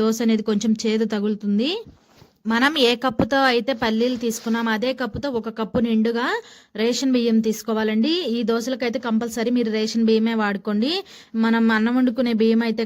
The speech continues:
కనుక నలిగేటప్పుడు మిక్సీలో ఎక్కువ టైం పడుతుంది, అలాగే దోశలు కూడా కొంచెం గట్టిగా వస్తాయండి. ఇలా స్టోర్ బియ్యం ఉంటే కనుక అవి వేసుకోండి. అరకప్పు పల్లీలు, ఒక కప్పు బియ్యం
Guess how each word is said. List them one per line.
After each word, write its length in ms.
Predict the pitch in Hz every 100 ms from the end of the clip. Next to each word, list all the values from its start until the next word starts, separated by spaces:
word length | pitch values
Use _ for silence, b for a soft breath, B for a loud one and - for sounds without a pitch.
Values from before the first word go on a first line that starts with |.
| 220
కనుక 200 | 214 247 320 392 B B 214
నలిగేటప్పుడు 640 | 220 233 269 247 208 247 320 339 202
మిక్సీలో 400 | 214 - 247 254 233
ఎక్కువ 200 | 214 247 240
టైం 160 | 233 226
పడుతుంది, 440 | 220 214 226 226 262 214
అలాగే 300 | 220 226 240 214
దోశలు 320 | 220 240 240
కూడా 140 | 233 233
కొంచెం 200 | 226 226 202
గట్టిగా 300 | 202 226 240 226
వస్తాయండి. 500 | 220 214 214 220 330 453 B B B 233
ఇలా 120 | 247 240
స్టోర్ 240 | 240 240 240
బియ్యం 140 | 247 226
ఉంటే 160 | 226 220
కనుక 160 | 214 262 233
అవి 140 | 226
వేసుకోండి. 540 | 220 214 - 214 226 349 480 B B B 226
అరకప్పు 340 | 233 240 208 220
పల్లీలు, 400 | 233 233 254 330 392 -
ఒక 80 | 226 214
కప్పు 200 | 226 269 220
బియ్యం 240 | 233